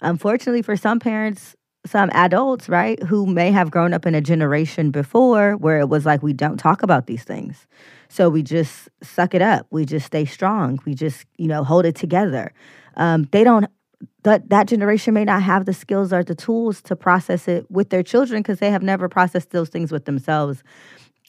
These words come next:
And it makes me think about your research, um, about the connections between maternal depression and, um, children's behaviors. Do you wanna speak to the intergenerational piece around this? Like,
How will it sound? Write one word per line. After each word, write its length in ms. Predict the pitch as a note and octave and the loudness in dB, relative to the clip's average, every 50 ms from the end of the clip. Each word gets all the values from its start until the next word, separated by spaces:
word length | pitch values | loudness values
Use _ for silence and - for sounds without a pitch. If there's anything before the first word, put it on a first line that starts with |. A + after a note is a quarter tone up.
| _ _ _ _ _ _ _ | _ _ _ _ _ _ _
And 100 | G3 G3 | 0 0
it 60 | F#3+ | 2
makes 200 | F#3 F#3+ G3+ - - | 2 0 0 0 -4
me 60 | F#3+ | -4
think 180 | D#3 F#3 E3+ | -4 -2 -4
about 260 | F#3+ E3 E3 E3 - - | 0 0 0 0 0 -2
your 100 | D3+ C#3 | -4 -2
research, 600 | C#3+ D#3 D#3+ - - D#3+ D3+ C#3+ B2+ - - - _ - | -2 -4 -6 -4 -2 -2 -2 -2 -4 -8 -16 -16 _ -4
um, 360 | E3 D#3 D3+ C#3+ C#3+ C#3+ C#3 - | -2 0 0 0 -2 -2 -2 -2
about 540 | D3 D3+ C#3 D#3+ D#3 D#3 D#3 D3 - - | -4 -2 2 2 4 4 4 2 0 -4
the 80 | - D3 | -6 -8
connections 440 | C3+ - D#3+ D#3 D3+ D3+ - D#3 C#3 | -6 -4 -4 -4 -4 -6 -6 -10 -8
between 380 | C#3+ D3 C#3 - - D3+ C#3+ C#3 | -8 -10 -8 -6 -6 -4 -4 -4
maternal 640 | C3+ B2+ - - D#3+ D#3+ D#3 D3 C#3+ C3+ C3+ C#3 - _ _ _ _ _ _ | -4 -6 -6 -6 -6 -4 -4 -4 -4 -6 -6 -8 -12 _ _ _ _ _ _
depression 720 | _ D#3 C#3 - D#3 D#3+ D3+ - - D3+ C#3+ C3+ C3+ B2+ | _ -10 -6 -2 -2 -2 -2 -2 -6 -8 -6 -4 -6 -6
and, 460 | - - D3+ C#3+ C#3 C#3 C#3 C#3 C3+ - | -6 -6 -6 -6 -6 -6 -6 -6 -8 -8
um, 380 | - D2+ - - D3 - - - _ _ _ _ _ _ _ - | -8 -8 -8 -8 -10 -10 -12 -16 _ _ _ _ _ _ _ -20
children's 480 | - - F3+ E3 D3+ D3 C#3+ C#3+ C3 | -8 -4 -4 -4 -2 -2 -6 -6 -6
behaviors. 720 | - - D3+ D#3 D#3+ D#3 F3+ F3+ F3 C#3+ C3 C3+ B2+ - _ | -8 -8 -6 -4 -2 -2 -2 -4 -4 -6 -6 -6 -8 -12 _
Do 120 | _ - | _ -6
you 80 | D#3+ E3 | -4 -2
wanna 180 | E3 D#3+ D#3+ E3 | -2 -2 -4 -6
speak 260 | - _ - E3+ D#3 - | -6 _ -10 -10 -10 -6
to 240 | - E3+ D#3+ D#3 D3 | -4 -2 -2 -2 -2
the 120 | B2+ D3 - | -4 -6 -4
intergenerational 920 | - D#3+ E3 E3 D3 - D#3 D3+ C#3 C#3+ G#3+ G#3 - - G#3+ G3+ G3+ F#3+ | -4 -4 -4 -4 -4 -6 -6 -6 -4 -4 -4 -6 -6 -6 -6 -4 -4 -4
piece 420 | F#3+ - G#3+ G3+ G3+ G3+ F#3 - - - | -6 -6 -6 -6 -6 -6 -8 -10 -16 -10
around 380 | - F#3+ F3+ F#3 F3+ F3+ F3+ F3+ | -8 -2 0 0 0 0 0 -2
this? 260 | F#3 F#3 F#3 - - | -2 -4 -4 -2 -4
Like, 140 | D#3+ D3+ | -4 -4